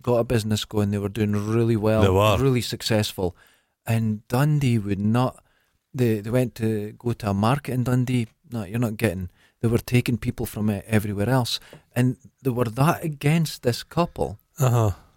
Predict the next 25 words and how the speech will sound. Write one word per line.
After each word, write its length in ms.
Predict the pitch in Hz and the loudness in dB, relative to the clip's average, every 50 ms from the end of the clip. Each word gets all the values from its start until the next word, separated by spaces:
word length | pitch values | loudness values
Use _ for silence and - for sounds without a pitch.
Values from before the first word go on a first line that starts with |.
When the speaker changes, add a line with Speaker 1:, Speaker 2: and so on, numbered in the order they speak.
| _ - | _ -2
Speaker 1:
and 100 | 135 135 | 0 2
would 160 | 135 139 - | 2 0 0
put 140 | - 165 139 | 0 -2 -2
them 140 | 156 156 143 | 0 0 0
down 220 | 131 135 123 123 123 | 0 2 0 2 2
that 160 | 123 117 92 | 2 2 2
much. 340 | 120 139 147 - - - - | 0 0 0 0 -2 -6 -4
This 180 | 123 135 - | -2 -2 -2
couple 460 | - - 180 175 - - 123 120 123 123 127 | -2 -6 -8 -8 -2 0 0 0 0 -4 -4
moved 260 | 117 113 117 - - | -4 -4 -4 -4 -6
to 80 | - 110 | -14 -12
Perth. 520 | - - 131 131 113 95 - - - _ _ _ - | -4 0 0 2 2 0 -4 -10 -20 _ _ _ 0
Speaker 2:
Yeah. 280 | 113 113 107 95 85 - - _ _ _ _ _ _ 113 | 2 4 4 4 2 0 -6 _ _ _ _ _ _ -2
Speaker 1:
When 260 | 110 123 160 185 190 | 0 2 2 4 4
they 100 | 202 202 | 2 4
moved 300 | 196 196 190 185 - - | 4 4 2 0 0 -4
to 80 | - 139 | -10 -8
Perth, 400 | - 151 147 135 104 92 - - | -2 2 2 2 2 0 0 0
on 120 | 117 117 | 2 2
the 80 | 120 117 | 2 2
day 180 | 120 139 156 165 | 2 0 0 2
they 100 | 165 156 | 2 2
were 120 | 139 127 | 2 4
moving 400 | 123 123 123 120 107 110 107 123 | 4 4 2 2 2 0 0 2
in, 220 | 135 127 107 92 | 2 2 2 0